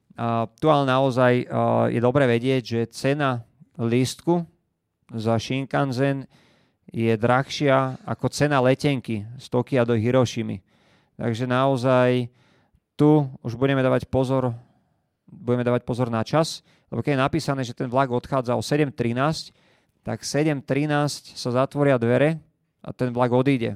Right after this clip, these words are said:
On na nikoho nečaká a potom si musíte kúpiť nový lístok, ktoré sú naozaj, a, extrémne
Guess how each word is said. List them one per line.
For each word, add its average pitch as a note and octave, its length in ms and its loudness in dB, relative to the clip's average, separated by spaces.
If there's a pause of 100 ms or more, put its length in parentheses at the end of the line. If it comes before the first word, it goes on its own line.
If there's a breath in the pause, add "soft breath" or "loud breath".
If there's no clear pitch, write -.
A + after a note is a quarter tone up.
On A#2 80 -12
na B2 80 -2
nikoho C#3 320 -2
nečaká C#3 460 -2
a - 20 -18
potom B2+ 160 -6
si B2 160 -8
musíte B2 320 -6
kúpiť B2 320 -6
nový B2+ 160 2
lístok, A#2 400 -2 (400 soft breath)
ktoré A#2 320 -2
sú - 160 -10
naozaj, A2+ 560 0
a, A2 560 -8
extrémne A2+ 560 -6